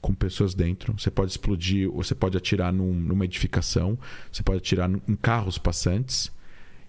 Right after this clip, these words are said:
e matar dezenas de pessoas. O perigo era tão iminente que Israel, hum, fechou as estradas, não, ninguém tava sabendo disso ainda. Isso foi colocado depois.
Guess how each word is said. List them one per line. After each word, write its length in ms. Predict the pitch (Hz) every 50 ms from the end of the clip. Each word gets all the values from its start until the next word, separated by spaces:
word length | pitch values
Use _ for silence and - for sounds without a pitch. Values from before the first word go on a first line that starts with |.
| - -
e 60 | 101
matar 760 | 104 104 92 - - 95 98 104 113 135 160 160 - - - - - - - - - - -
dezenas 360 | - 107 92 104 104 101 98
de 80 | 104 104
pessoas. 600 | - 131 - - - 87 76 - - - - - - - - - - - - -
O 120 | - 117
perigo 420 | - - 151 135 131 165 180 165 185
era 180 | 175 156 151
tão 400 | 131 - - - - 175 190 208
iminente 800 | 214 185 147 131 120 123 135 151 147 123 - - - - 101 -
que 120 | - - 139
Israel, 600 | 123 - - 139 131 123 123 127 123 117 110 - -
hum, 320 | - 123 123 123 131 131 131 - - - -
fechou 600 | - - - - 147 139 - - - - 160 185 202
as 80 | 175
estradas, 580 | 147 127 - - 98 98 90 95 107 123 120 104
não, 160 | 110 135 151
ninguém 380 | 110 107 131 135 139 143 165 180
tava 200 | - 180 165 160
sabendo 440 | - 175 143 127 139 156 147 117
disso 240 | 101 95 92 - -
ainda. 280 | 82 82 78 73 - - - - - - - - - - - - -
Isso 220 | 92 - - 107
foi 420 | - - 131 139 151 - - - - - - - - - - - - -
colocado 420 | - 113 113 113 - 110 107 117
depois. 720 | 127 143 151 - 170 135 95 80 71 - - - - -